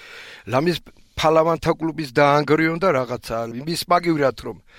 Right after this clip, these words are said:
მივხედოთ, გავარემონტოთ, რეაბილიტაცია გაუკეთოთ, დარბაზების ნაკლებობა გაქვს ჩვენ, თან-, თანამედროვე ტიპის დარბაზები არა გვაქვს.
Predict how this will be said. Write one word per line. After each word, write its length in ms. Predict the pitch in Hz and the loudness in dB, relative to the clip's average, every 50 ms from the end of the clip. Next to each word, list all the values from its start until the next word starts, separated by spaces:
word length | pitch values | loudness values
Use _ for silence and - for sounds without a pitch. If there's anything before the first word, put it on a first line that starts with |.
| - - - - _ _ | -20 -20 -20 -20 _ _
მივხედოთ, 840 | - 117 151 202 190 - - 170 156 151 139 151 147 143 139 127 - | -8 -4 -2 -2 -2 -2 -2 -2 -2 -2 -2 -4 -6 -6 -6 -8 -4
გავარემონტოთ, 920 | - 127 131 151 180 175 170 170 165 160 156 156 - - 147 143 143 131 | 0 0 2 2 2 0 0 -2 -4 -4 -6 -8 -8 -8 -6 -6 -6 -6
რეაბილიტაცია 720 | 131 131 151 165 165 175 180 175 - 175 170 - - 165 160 | -2 0 0 0 2 0 -2 0 -2 -4 -4 -4 -6 -6 -4
გაუკეთოთ, 680 | 127 131 139 151 160 156 - - 151 - - 156 147 131 | -4 -2 -2 -2 -2 -4 -6 -8 -10 -10 -10 -10 -8 -2
დარბაზების 640 | - 135 151 170 165 175 170 156 180 170 160 143 - | 0 2 2 2 2 0 0 -2 -4 -8 -8 -8 -6
ნაკლებობა 580 | 147 143 147 - 165 160 156 156 156 151 151 | -4 -4 -4 -4 -4 -6 -4 -4 -4 -6 -6
გაქვს 300 | 147 143 147 147 - - | -6 -8 -10 -12 -12 -14
ჩვენ, 220 | - - 156 147 143 | -14 -10 -10 -10 -10
თან-, 240 | - - 147 156 - | -6 -4 -4 -4 -2
თანამედროვე 640 | - 147 147 180 185 190 185 180 - 180 180 180 175 | -4 -4 -2 -2 -2 -2 -2 -4 -4 -4 -4 -4 -4
ტიპის 260 | - 170 160 165 156 | -6 -8 -10 -8 -4
დარბაზები 540 | 143 147 156 160 160 156 147 160 156 139 135 | -4 -4 -2 -2 -6 -8 -8 -8 -8 -6 -4
არა 220 | 139 147 151 151 151 | -2 -2 -2 -2 -4
გვაქვს. 280 | 147 151 147 135 - | -4 -6 -8 -8 -10